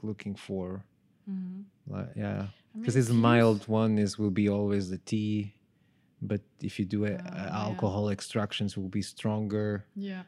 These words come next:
Speaker 1: A capsule is, like,
Speaker 2: It's
Speaker 1: only
Speaker 2: stronger, right?
Speaker 1: Yeah, n-, I
Speaker 2: It's
Speaker 1: mean,
Speaker 2: ten
Speaker 1: I
Speaker 2: or,
Speaker 1: don't know.
Speaker 2: or twenty?
Speaker 1: What?
Speaker 2: The
Speaker 1: Uh,
Speaker 2: strongest, M G?
Speaker 1: In terms of milligrams?
Speaker 2: Yeah.
Speaker 1: I mean, depends, of course, like, how much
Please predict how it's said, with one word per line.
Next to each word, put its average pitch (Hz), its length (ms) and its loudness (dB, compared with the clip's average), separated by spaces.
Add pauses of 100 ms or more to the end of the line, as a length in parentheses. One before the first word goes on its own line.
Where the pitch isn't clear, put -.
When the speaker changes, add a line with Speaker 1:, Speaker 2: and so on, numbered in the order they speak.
(120)
Speaker 1:
A 110 60 -8
capsule 113 580 0
is, 101 240 -2
like, 101 220 -2
Speaker 2:
It's 101 80 -6
Speaker 1:
only 107 200 -2
Speaker 2:
stronger, 180 420 -8
right? - 100 -10
Speaker 1:
Yeah, 110 180 -2
n-, 139 260 -2
I 165 40 0
Speaker 2:
It's 180 100 4
Speaker 1:
mean, 175 220 6
Speaker 2:
ten 403 100 -4 (680)
Speaker 1:
I 190 80 2
Speaker 2:
or, 190 40 4
Speaker 1:
don't 196 120 6
know. 185 280 2
Speaker 2:
or 254 100 -12
twenty? 202 680 -12 (540)
Speaker 1:
What? 123 400 -6 (340)
Speaker 2:
The 120 240 -4
Speaker 1:
Uh, - 20 -2
Speaker 2:
strongest, 196 600 -8
M 190 280 -4
G? 202 500 -12 (1120)
Speaker 1:
In 123 100 -2
terms 123 240 2
of 123 140 0
milligrams? 139 640 0
Speaker 2:
Yeah. 202 240 -8 (380)
Speaker 1:
I 151 100 0
mean, 151 160 6
depends, 147 400 2
of - 160 -2
course, 135 240 0
like, 117 220 -6
how 117 100 -2
much 123 500 -4